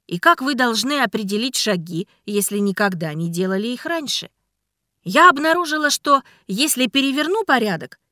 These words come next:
и начну с финишной черты, а затем определю старт, мне будет легче выстроить шаги в середине, которые соединят эти две точки.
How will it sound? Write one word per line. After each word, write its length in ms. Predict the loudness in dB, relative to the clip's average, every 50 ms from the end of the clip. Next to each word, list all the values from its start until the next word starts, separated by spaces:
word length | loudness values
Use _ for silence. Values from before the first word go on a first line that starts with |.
| _ _
и 80 | -2 0
начну 400 | 2 2 2 0 -2 -2 -2 -2
с 60 | -2
финишной 520 | 0 -2 -2 0 0 0 0 0 0 0 0
черты, 460 | 0 0 -2 -2 0 2 2 2 4 4
а 100 | 2 2
затем 320 | 2 0 -2 -2 -2 0
определю 420 | 0 0 0 -2 -2 -2 -4 -4 -4
старт, 420 | -6 -4 -4 -4 -4 -4 -8 _ _ _ _ _ _ _ _ -4
мне 220 | -2 0 0 2
будет 340 | 0 0 0 0 -2 -2 0
легче 440 | 0 0 0 0 -2 -4 -4 -2 -2
выстроить 440 | -2 -6 -6 -4 -2 -2 0 0 -2
шаги 320 | -2 -2 -4 -4 -4 -6
в 60 | -4
середине, 640 | -4 -4 -2 -4 -4 -4 -4 -4 -4 -4 -4 -6 -8 -12 _ _ _ _
которые 460 | -4 -2 0 0 2 2 2 2 2
соединят 680 | 0 2 2 2 2 2 0 -2 -2 0 0 -2 -2 -2 _
эти 280 | -6 -6 -6 -6 -6
две 200 | -6 -6 -6 -6
точки. 500 | -4 -2 -4 -4 -2 -6 -8 -10 -16 -20